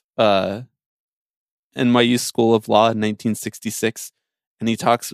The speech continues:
lovingly about how he remembers the tax code section pertaining to collapsible corporations that guided him in his early career as an associate advising clients in real estate transactions.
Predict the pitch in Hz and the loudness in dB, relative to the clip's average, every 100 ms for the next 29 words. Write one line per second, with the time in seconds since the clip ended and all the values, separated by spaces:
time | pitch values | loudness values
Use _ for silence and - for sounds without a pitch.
0 | - 113 110 117 113 110 107 110 107 110 | -4 0 0 0 0 2 2 2 0 0
1 | 104 101 101 107 - 95 - 98 - - | 0 -2 -2 -4 -4 -6 -2 -2 -4 0
2 | 127 123 - 139 - 147 139 - 117 - | 2 2 0 -2 0 0 0 -4 -6 -2
3 | 113 113 - 123 - 107 107 104 - 127 | 0 0 0 -4 -2 2 4 2 0 0
4 | 131 127 131 117 104 104 - 123 113 117 | 2 2 2 0 0 -2 0 -2 2 0
5 | - 98 107 113 117 135 131 - _ _ | 0 0 2 0 -2 -2 -2 -8 _ _
6 | - 120 104 - 135 160 156 143 131 131 | -6 0 0 2 2 4 2 0 2 2
7 | 110 110 - 131 127 - 123 110 104 101 | 2 -4 -2 0 0 2 0 0 2 2
8 | 107 113 - 120 123 127 - 117 104 139 | 2 -2 -2 0 2 0 -2 -4 2 4
9 | 170 - - - - 80 - 76 - - | 4 2 -4 -4 -6 -10 -8 -10 -10 -16
10 | - - | -16 -18